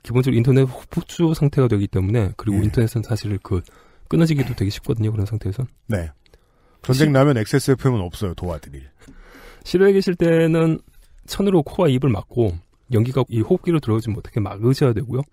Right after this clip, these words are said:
Speaker 2: 음.
Speaker 1: 그 상태에서 바람의 반대 방향으로 부서지지 않는 건물로 이동하셔서 건물 안에서 대기하셔야 됩니다.
Speaker 2: 바람의 반대 방향으로 이동해라.
Speaker 1: 예.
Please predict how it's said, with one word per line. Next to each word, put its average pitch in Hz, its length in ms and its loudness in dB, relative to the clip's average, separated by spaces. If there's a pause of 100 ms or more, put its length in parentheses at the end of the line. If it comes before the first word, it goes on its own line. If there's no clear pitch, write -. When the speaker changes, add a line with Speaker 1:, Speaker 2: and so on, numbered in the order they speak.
(120)
Speaker 2:
음. 78 120 -16 (160)
Speaker 1:
그 - 80 -8
상태에서 147 400 2
바람의 120 320 2
반대 98 240 -2
방향으로 113 500 2 (540)
부서지지 135 460 0
않는 110 240 2
건물로 107 400 2
이동하셔서 120 1000 -2
건물 120 400 -2
안에서 117 380 2
대기하셔야 95 460 -8
됩니다. - 300 -18 (680)
Speaker 2:
바람의 127 440 0
반대 135 360 2
방향으로 160 440 4
이동해라. 104 500 0 (220)
Speaker 1:
예. - 100 -12